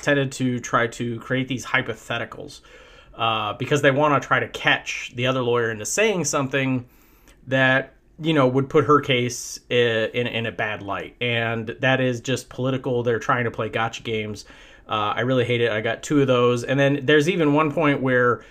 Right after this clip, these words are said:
she goes and explains all this data that proves her point, and literally the justice says, "Okay, uh, well, put the data aside for a second." And it's like, "No, wait a minute, that, that matters." And, uh, and then, of course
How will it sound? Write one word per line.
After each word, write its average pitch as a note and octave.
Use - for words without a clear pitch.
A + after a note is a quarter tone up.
she -
goes E3
and C3+
explains C3+
all D3
this C#3+
data C3
that A#2+
proves C#3+
her C#3
point, C3
and B2
literally D3
the B2+
justice B2+
says, A#2+
"Okay, E3
uh, D3+
well, D#3
put B3+
the A3
data F3+
aside A2
for A2+
a G#2+
second." G#2
And D3
it's D3+
like, D#3
"No, E4+
wait D4+
a -
minute, D3+
that, G#3+
that G3+
matters." B2+
And, D3
uh, C#3
and D3
then, D#3+
of D3
course D3